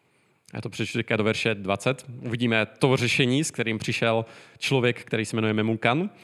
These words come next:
A ten tam říká, verš šestnáct. Na to řekl Memukan před králem a knížaty: <clears throat> "Nejen proti samotnému králi se provinila královna Vašty,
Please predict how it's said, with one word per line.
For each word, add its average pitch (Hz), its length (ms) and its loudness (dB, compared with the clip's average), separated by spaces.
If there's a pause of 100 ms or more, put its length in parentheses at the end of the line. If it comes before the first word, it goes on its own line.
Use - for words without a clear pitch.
(200)
A - 80 -6
ten 131 140 2
tam 123 160 2
říká, 101 500 -2
verš 117 120 2
šestnáct. 98 560 -2 (260)
Na 135 80 2
to 165 140 2
řekl 165 240 4
Memukan 165 460 4
před 151 200 -2
králem 135 380 4
a 139 60 0
knížaty: 131 600 0 (760)
<clears throat> 135 40 -8 (1160)
"Nejen 160 360 6
proti 170 260 4
samotnému 151 540 4
králi 135 400 2
se - 120 -4
provinila 123 460 2
královna 123 500 4
Vašty, 117 400 0